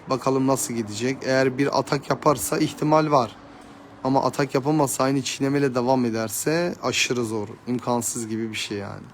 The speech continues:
Şu anda süre yirmi iki dakika. Arada geçen iki dakikayı süresine ilave edeceğim. Furkan'ın beklediği süreyi kendisine elli dakikanın sonunda tekrardan vereceğim. Arada geçen zamanı.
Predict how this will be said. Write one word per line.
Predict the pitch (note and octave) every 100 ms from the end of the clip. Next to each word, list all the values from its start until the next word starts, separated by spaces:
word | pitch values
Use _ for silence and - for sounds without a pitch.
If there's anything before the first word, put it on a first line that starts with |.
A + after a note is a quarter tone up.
| - - - - - - -
Şu | - C3
anda | B2 A#2+ C3+ -
süre | - - B2+
yirmi | B2+ A2+ A2+
iki | G#2+ A#2+
dakika. | G#2+ - - B2+
Arada | C3 B2 B2+
geçen | A#2+ A#2 C3
iki | A#2+ -
dakikayı | B2 - - A#2+ C#3+ F3 -
süresine | - - A#2+ A2 C#3+ C#3
ilave | A#2 A2+ A2
edeceğim. | A#2 G#2+ G#2+ G#2 G#2 - - - - - - -
Furkan'ın | - A#2 B2 B2 B2
beklediği | A#2 A#2+ A#2
süreyi | A#2+ - A2+ A#2+ D3+ D#3+ - - - -
kendisine | B2+ A#2+ A2 A#2+ C3
elli | B2 B2
dakikanın | B2 A2 A2+ G#2+
sonunda | - B2+ A#2 A2+ C#3 D3+
tekrardan | - A#2+ A#2 A2 B2+ B2+
vereceğim. | A2+ G#2+ G#2+ G2 - - - - _
Arada | - A#2 A2+
geçen | A2 G#2 - G#2+
zamanı. | G#2+ G2+ G2 F#2+